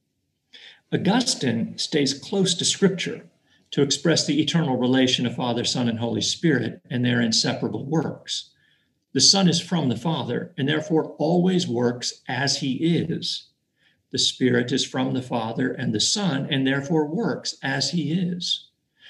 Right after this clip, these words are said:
The Father works through the Son in the Holy Spirit. The divine persons do not work serially or sequentially.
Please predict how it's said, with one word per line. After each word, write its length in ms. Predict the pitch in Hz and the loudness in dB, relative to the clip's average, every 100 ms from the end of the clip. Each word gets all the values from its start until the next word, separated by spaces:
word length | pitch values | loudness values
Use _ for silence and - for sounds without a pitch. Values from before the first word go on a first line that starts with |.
| _ | _
The 80 | 143 | -4
Father 360 | 131 180 175 160 | 0 2 4 2
works 360 | 143 165 165 | 2 2 0
through 460 | - - - 226 262 | -6 -10 -2 4 4
the 220 | 180 - | 2 0
Son 540 | - - 104 - - - _ | -2 -2 -4 -6 -8 -14 _
in 220 | 185 196 | 4 6
the 100 | 190 | 4
Holy 240 | 156 156 151 | 2 0 0
Spirit. 540 | - - 165 113 - _ _ _ _ _ _ - | -2 -2 -4 -4 -12 _ _ _ _ _ _ 2
The 80 | 135 | 2
divine 400 | 135 160 165 165 | 4 4 2 2
persons 440 | 165 160 170 - | 0 2 0 0
do 120 | 143 | -2
not 460 | 135 143 151 165 - | -2 -2 -2 -4 -2
work 320 | 143 143 143 | -2 -2 0
serially 800 | - - 202 208 123 104 101 - | 0 2 2 2 2 0 -2 -4
or 180 | - 131 | -2 0
sequentially. 1080 | - - - 185 180 - 107 104 127 165 | 0 -2 0 2 2 2 -2 -2 -4 -8